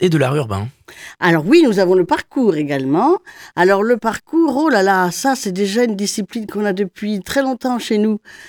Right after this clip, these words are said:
Speaker 2: Euh, en fait, le parcours est arrivé chez nous par le service jeunesse de la ville du Mans.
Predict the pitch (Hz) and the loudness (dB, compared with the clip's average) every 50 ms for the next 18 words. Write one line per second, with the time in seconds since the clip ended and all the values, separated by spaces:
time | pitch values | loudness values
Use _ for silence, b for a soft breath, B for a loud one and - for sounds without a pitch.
0 | B B B B - - 202 202 202 196 190 190 190 185 185 180 180 180 175 175 | B B B B 0 2 4 4 4 4 4 4 4 4 4 4 4 4 4 2
1 | 175 175 170 170 170 170 175 175 151 139 123 95 - - - - - _ _ - | 2 2 2 2 0 0 0 -2 -2 -4 -6 -8 -10 -12 -14 -16 -16 _ _ 0
2 | 233 240 226 - - 370 339 - - 254 233 - 277 262 - - 339 320 311 285 | 0 0 0 0 -2 -2 -4 -2 -4 -4 -2 -2 -4 -4 -4 -4 -2 0 0 0
3 | - 262 247 262 247 254 262 - - 285 277 294 339 339 - 285 277 262 247 226 | 0 0 -2 0 0 0 -2 0 0 2 4 4 4 4 4 0 0 0 -2 -2
4 | - 285 269 269 277 262 247 269 269 277 277 240 269 254 254 240 262 240 226 269 | -4 -4 -2 -2 -2 -2 -2 0 0 0 0 0 0 0 0 0 -2 -2 -2 -2
5 | 277 233 180 | -2 -2 -4